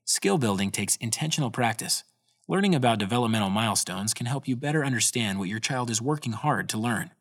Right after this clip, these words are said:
Five and six-year-olds can have limited attention spans and thrive on encouragement. They might not listen well and act too busy when they're playing, particularly if they don't like what you are saying. Seven-year-olds need consistency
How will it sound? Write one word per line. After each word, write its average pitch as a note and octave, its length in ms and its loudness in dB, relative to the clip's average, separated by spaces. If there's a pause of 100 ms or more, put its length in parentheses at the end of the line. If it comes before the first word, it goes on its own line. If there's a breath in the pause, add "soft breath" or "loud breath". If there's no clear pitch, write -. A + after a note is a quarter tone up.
(200)
Five F#3 280 2
and B2+ 100 4
six-year-olds G2+ 560 2
can A2+ 120 -2
have B2 180 0
limited D3 320 4
attention B2 400 0
spans - 480 -2
and B2+ 140 -4
thrive E3 340 4
on A#2 100 2
encouragement. G#2+ 540 -2 (220 soft breath)
They D#3 80 2
might F#3+ 200 2
not F3+ 160 4
listen C#3+ 300 2
well A2 400 0
and B2+ 100 -4
act C3+ 240 -2
too C3+ 160 2
busy A#2 300 0
when F#2+ 100 -2
they're F#2 120 0
playing, A2+ 400 -2 (160)
particularly G2+ 760 -2
if A2 100 -8
they A2 120 -2
don't C#3 340 0
like G#2 240 -2
what F2+ 80 -6
you F#2+ 140 -4
are F2+ 40 -2
saying. G2 300 -2 (220)
Seven-year-olds G#2+ 720 0
need B2+ 240 0
consistency - 720 -2